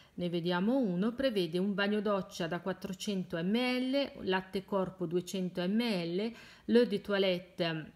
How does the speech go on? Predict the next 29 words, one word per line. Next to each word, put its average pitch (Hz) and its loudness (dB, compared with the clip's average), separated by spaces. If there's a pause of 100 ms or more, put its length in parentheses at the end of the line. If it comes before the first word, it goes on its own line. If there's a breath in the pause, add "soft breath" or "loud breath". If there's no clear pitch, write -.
(340)
in 196 -4
questo 190 -4
caso 170 0
fiori 190 0
d'arancio, 175 0
lavande, 175 -2
petite 185 -6
graine 170 0
venti 185 -2
millilitri, 240 0 (300 loud breath)
una 226 4
salviettina 233 0
ospite 240 -4
e 262 0
una 262 0
pochette 220 -4
cartonata, 165 -4
quattordici 226 -4
euro 175 -2
e 156 -4
novantacinque. 160 -8
Ecco, 165 -10
questo 190 -10
è - -8
il 156 -8
set 156 -8
con 170 -10
la 147 -8
pochette, - -8